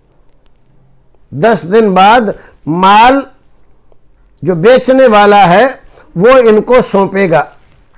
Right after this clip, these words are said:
तो आज का रेट तीन सौ का है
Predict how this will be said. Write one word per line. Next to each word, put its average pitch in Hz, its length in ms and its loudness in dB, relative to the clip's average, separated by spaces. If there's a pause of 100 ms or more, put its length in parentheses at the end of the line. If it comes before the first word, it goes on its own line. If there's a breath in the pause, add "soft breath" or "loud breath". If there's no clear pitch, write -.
(3000)
तो 208 60 -2
आज 226 400 0
का 311 200 2
रेट 254 380 2 (840)
तीन 247 260 0
सौ 277 220 0
का 247 180 0
है 208 220 2